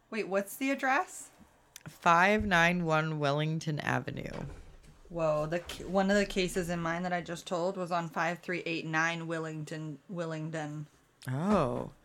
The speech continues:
Speaker 1: Yeah. <laughs>
Speaker 2: Yeah, so, um, the death of, of, um, Geraldine Butterfield was reported by her neighbor, Jade Jonkus.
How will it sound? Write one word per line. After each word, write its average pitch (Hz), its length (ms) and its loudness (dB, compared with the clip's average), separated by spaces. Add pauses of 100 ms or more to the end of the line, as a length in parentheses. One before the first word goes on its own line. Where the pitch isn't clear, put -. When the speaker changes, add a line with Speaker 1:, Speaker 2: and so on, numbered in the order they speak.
(180)
Speaker 1:
Yeah. 277 600 6
<laughs> 214 40 -2
Speaker 2:
Yeah, 180 160 10
so, 214 320 8
um, 185 460 6 (280)
the 190 200 2
death 226 340 6
of, 226 420 0 (760)
of, 185 240 4 (500)
um, 151 640 4 (200)
Geraldine 180 520 6
Butterfield 165 560 4
was 160 180 4
reported 160 800 2
by 139 260 6
her 160 300 0
neighbor, 165 920 2
Jade 156 440 0
Jonkus. 180 920 2